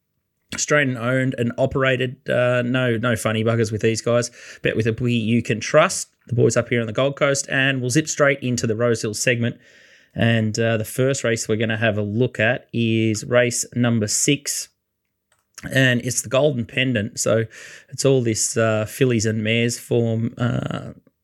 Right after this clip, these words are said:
going through. And this is, uh, sun-, the Sunshine in Paris, uh, race here with Espiona, the favourite, at two dollars sixty. She was an unlucky second there. Zugotcha in the same race, three dollars. Tissue was really good, five dollars. She's a belt at eight fifty with a new stable, Banana Queen,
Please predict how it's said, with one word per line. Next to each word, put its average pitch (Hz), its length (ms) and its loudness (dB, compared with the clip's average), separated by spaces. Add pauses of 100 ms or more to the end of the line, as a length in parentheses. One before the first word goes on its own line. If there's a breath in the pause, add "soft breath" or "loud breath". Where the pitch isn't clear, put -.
(280)
going 117 340 2
through. 120 340 0
And 120 80 0
this 123 140 -2
is, 107 180 -2
uh, 110 140 2
sun-, 113 240 -2
the 110 100 -2
Sunshine 117 400 0
in 101 60 -4
Paris, 117 420 -2 (440 loud breath)
uh, 107 280 2
race 117 300 2
here 117 220 0
with 117 100 -2
Espiona, 120 640 2
the 110 80 -2
favourite, 127 1400 0
at 120 320 2
two 135 100 2
dollars 110 300 2
sixty. 131 400 0
She 120 240 2
was 113 160 0
an 110 80 2
unlucky 113 420 0
second 120 320 0
there. 120 140 2
Zugotcha 131 720 0 (340 loud breath)
in 127 80 0
the 117 80 4
same 127 260 2
race, 120 200 -2
three 123 180 0
dollars. 113 300 0 (100)
Tissue 135 380 2
was 110 160 -2
really 110 200 2
good, 117 300 2
five 113 320 0
dollars. 123 260 0
She's 117 200 2
a 101 40 -2
belt 107 220 0
at - 140 -2
eight 117 120 2
fifty 120 360 0
with 110 100 0
a - 40 -4
new 110 160 0
stable, 120 340 4
Banana 117 320 -2
Queen, 156 440 0